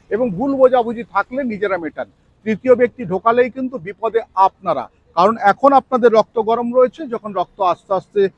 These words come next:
আহ, নিস্তেজ হবে, মানে আমি কীরকম বলতে চাইছি, আমি বয়স যখন হবে তখন কিন্তু বুঝবেন যে কি ভুল করেছেন, তখন কিন্তু ফেরার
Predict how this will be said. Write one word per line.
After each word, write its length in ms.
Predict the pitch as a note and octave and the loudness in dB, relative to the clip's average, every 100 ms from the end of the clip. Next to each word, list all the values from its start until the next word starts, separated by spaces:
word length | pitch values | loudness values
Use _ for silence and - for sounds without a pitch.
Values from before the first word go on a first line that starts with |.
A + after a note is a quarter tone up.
| _ - | _ -6
আহ, 160 | C#3 D3 | -2 0
নিস্তেজ 480 | E3+ D3 - B3+ | -2 -4 -2 0
হবে, 180 | A#3+ D#4 | 0 -2
মানে 160 | C4 A#3 | -2 -2
আমি 160 | G#3+ G#3+ | -2 -4
কীরকম 320 | G#3 F3 E3 | -6 -6 -6
বলতে 240 | C#3+ E3 | -8 -4
চাইছি, 220 | G#3 G3 | -4 -4
আমি 100 | C4 | -8
বয়স 280 | C4+ E3 F#3 _ F#3 | -4 -4 -4 _ -12
যখন 200 | E3+ D#3 | -10 -6
হবে 220 | D#3 C#4+ _ _ _ | -2 -2 _ _ _
তখন 340 | A3 A3 F4 E4 | 0 2 2 0
কিন্তু 220 | D#4 B3+ | -2 -4
বুঝবেন 400 | G3+ G3 G3+ G#3+ - _ | -4 0 0 0 -6 _
যে 120 | C#3 | -10
কি 200 | E3+ G#3+ | -8 -6
ভুল 300 | G3 F#3 G#3+ | -4 -4 -4
করেছেন, 460 | F3+ F3 D#3 - G#2 _ _ _ _ _ | -4 -4 -4 -8 -20 _ _ _ _ _
তখন 360 | F3+ F#3+ B3 A3+ | -2 0 0 -2
কিন্তু 500 | A3+ G#3+ F#3+ D#3+ E3 _ _ - | -6 -6 -4 -4 -4 _ _ -6
ফেরার 320 | F#3+ G3+ G3+ | 0 2 0